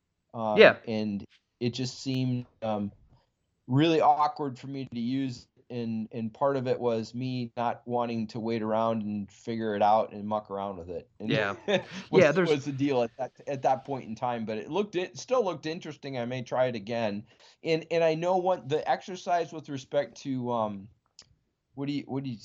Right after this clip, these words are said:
Speaker 1: what's the name of 'em? You just mentioned it. Um, like the
Speaker 2: Uh,
Speaker 1: hip thrust or whatever.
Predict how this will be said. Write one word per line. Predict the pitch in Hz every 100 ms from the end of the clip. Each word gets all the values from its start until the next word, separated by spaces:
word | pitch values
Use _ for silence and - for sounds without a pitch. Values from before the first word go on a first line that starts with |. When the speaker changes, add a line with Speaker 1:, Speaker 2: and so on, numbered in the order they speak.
| -
Speaker 1:
what's | 127 143 -
the |
name | 117 110
of | 107 98
'em? | 101
You | 135
just | 143 131 -
mentioned | 127 127 - 104
it. | 92 - -
Um, | 107 101 98 95 101 _ _ - - - -
like | 123 101
the |
Speaker 2:
Uh, | 123
Speaker 1:
hip | 143 -
thrust | 110 101 -
or | - _
whatever. | - -